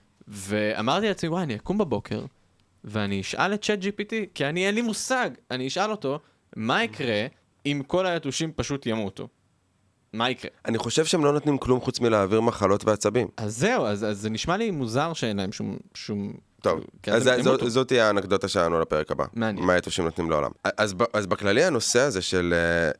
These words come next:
Speaker 2: להיפרד, זה משהו שהוא מאוד מאוד קשה. עכשיו, מוות זה גם, הוא לא חייב להיות מוות פיזי.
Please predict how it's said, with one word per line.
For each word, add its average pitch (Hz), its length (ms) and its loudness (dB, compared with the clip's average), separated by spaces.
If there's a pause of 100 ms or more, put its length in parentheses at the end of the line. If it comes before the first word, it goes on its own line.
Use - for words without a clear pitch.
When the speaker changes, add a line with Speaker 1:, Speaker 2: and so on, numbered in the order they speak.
Speaker 2:
להיפרד, 92 800 0 (1120)
זה 95 260 -8
משהו 82 360 -4
שהוא 95 280 -4
מאוד 78 340 -6
מאוד 80 300 -10
קשה. 120 300 -6 (300)
עכשיו, 101 300 0 (600)
מוות 131 480 2 (140)
זה 95 220 -4
גם, 90 280 0 (400)
הוא 107 160 -2
לא 110 80 4
חייב 156 320 0
להיות 123 220 -2
מוות 110 300 -2
פיזי. 98 440 -6